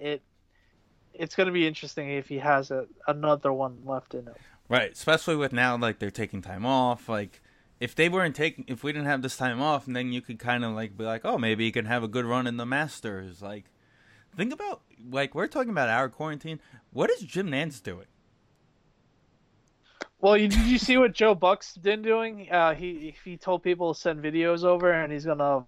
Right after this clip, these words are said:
Speaker 1: voice uh,
Speaker 2: Yeah.
Speaker 1: record over them, so that seems cool. Yeah, Jim Nantz is having a tough break right now
Speaker 2: <laughs>
Speaker 1: for
Speaker 2: This,
Speaker 1: not doing
Speaker 2: this is
Speaker 1: much.
Speaker 2: Jim Nantz's time.
Speaker 1: Yeah.
Speaker 2: It's Jim Nantz season.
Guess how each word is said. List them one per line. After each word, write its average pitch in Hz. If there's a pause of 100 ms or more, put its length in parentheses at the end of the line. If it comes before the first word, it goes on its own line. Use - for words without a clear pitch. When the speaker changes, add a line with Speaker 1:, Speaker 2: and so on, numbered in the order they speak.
(300)
Speaker 1:
voice 147 (460)
uh, 151
Speaker 2:
Yeah. 147
Speaker 1:
record 143
over 147
them, 170
so -
that 170
seems 143
cool. 127 (720)
Yeah, 147
Jim 208
Nantz 226
is 170
having 170
a 151
tough 156
break 156
right 127
now 135
Speaker 2:
<laughs> -
Speaker 1:
for -
Speaker 2:
This, 220
Speaker 1:
not -
doing 151
Speaker 2:
this 233
is 262
Speaker 1:
much. 131
Speaker 2:
Jim 160
Nantz's 139
time. 101 (1700)
Speaker 1:
Yeah. 175 (140)
Speaker 2:
It's -
Jim 151
Nantz 180
season. 190